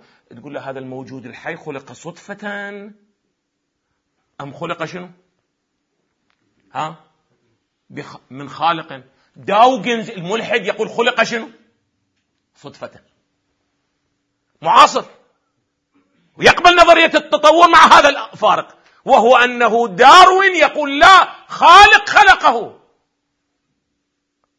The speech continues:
داوغنز يقول، يقول: "لا،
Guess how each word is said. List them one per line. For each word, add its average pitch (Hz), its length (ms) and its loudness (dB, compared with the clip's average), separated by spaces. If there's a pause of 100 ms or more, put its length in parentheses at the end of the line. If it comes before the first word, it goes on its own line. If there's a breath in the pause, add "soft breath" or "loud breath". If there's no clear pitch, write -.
(360)
داوغنز 294 520 0
يقول، 269 280 -10 (1080)
يقول: 120 220 -20
"لا، 131 260 -12